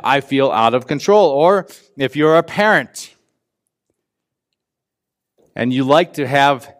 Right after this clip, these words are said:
your day planned and you, you've got things somewhat organized, but then all of a sudden in the middle of Target,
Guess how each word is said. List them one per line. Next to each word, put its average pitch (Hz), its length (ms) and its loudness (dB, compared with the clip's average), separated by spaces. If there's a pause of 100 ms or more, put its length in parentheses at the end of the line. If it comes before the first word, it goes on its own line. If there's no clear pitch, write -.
your 127 160 -4
day 147 600 -2 (100)
planned 165 640 0
and 120 180 -4 (240)
you, 131 200 -4
you've 135 280 -12
got 175 240 -2
things 165 260 -4
somewhat 165 280 -2
organized, 151 580 0 (280)
but 113 120 -4
then 139 200 0
all 139 280 0
of 151 60 -4
a 156 40 -20
sudden 156 440 -2 (180)
in 123 140 -8
the 120 80 -6
middle 143 340 0
of 131 120 -2
Target, 147 580 -2